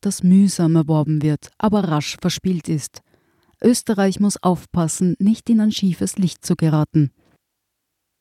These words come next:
Wittusch weist auf ein weiteres kritisches Feld der berufsbegleitenden Studien hin.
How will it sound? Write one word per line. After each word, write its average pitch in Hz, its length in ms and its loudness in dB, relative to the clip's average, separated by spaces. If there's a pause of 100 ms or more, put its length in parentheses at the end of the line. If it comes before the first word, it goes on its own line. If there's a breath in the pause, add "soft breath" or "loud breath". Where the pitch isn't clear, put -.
(640)
Wittusch 233 580 0
weist 160 380 -2
auf 165 120 0
ein 170 200 2
weiteres 165 580 0
kritisches - 640 -2
Feld 160 380 0
der 180 80 2
berufsbegleitenden 180 1160 0
Studien 165 440 2
hin. 151 300 0